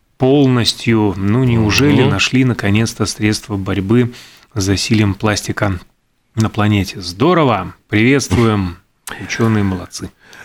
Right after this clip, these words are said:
Speaker 2: В этот день, в пятьдесят шестом году, Чак Берри записал культовый рок-н-ролл "Roll Over Beethoven", который, конечно же, э, многие помнят в интерпретации группы "Битлз".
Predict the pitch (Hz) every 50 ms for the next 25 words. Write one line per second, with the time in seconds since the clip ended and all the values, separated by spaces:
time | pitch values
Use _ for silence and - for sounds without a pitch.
0 | - - _ - 85 87 82 80 76 73 85 113 139 160 160 160 - 139 110 95
1 | 104 113 117 107 - - 101 90 92 87 - 110 104 - - 92 - - - 98
2 | 95 90 82 92 90 107 123 127 127 127 113 101 95 - - 101 101 90 90 85
3 | 104 110 113 110 104 92 85 87 - 92 85 - - 95 92 92 92 - - -
4 | 127 139 143 139 139 - 127 117 110 107 110 110 110 - 98 92 98 95 - -
5 | 98 98 98 107 107 101 95 85 - - 78 87 85 95 110 113 120 120 117 -
6 | - 104 101 98 92 98 95 90 82 92 90 - - - 104 92 85 76 73 -
7 | 78 76 - 123 139 135 135 131 131 127 117 - - 85 80 87 113 131 113 110
8 | 120 120 120 113 104 110 113 117 117 120 113 - - - - - - - - -
9 | _ 90 90 90 87 85 85 85 85 92 110 110 107 101 - - 101 110 120 120
10 | 120 117 117 - - 82 90 95 101 104 101 87 - 90 90 - - 98 104 104
11 | - - - 107 104 101 82 78 76 90 90 - - 101 101 95 127 160 165 165
12 | 143 127 113 104 95 87 - - 76 - -